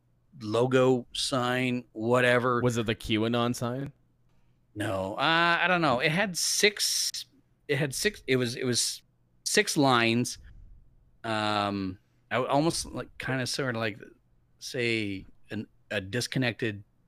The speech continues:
Speaker 1: pentagram type th-, I don't
Speaker 2: Wha-
Speaker 1: Star David, maybe,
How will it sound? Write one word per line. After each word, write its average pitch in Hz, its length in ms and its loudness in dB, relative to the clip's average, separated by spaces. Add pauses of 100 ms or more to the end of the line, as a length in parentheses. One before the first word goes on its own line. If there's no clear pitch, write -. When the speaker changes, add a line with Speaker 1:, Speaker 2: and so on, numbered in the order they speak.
Speaker 1:
pentagram 156 640 0
type 151 200 -4
th-, - 140 -18
I 127 80 -2
don't 98 200 -6
Speaker 2:
Wha- 135 100 0 (760)
Speaker 1:
Star 165 340 4
David, 156 400 6
maybe, 165 340 4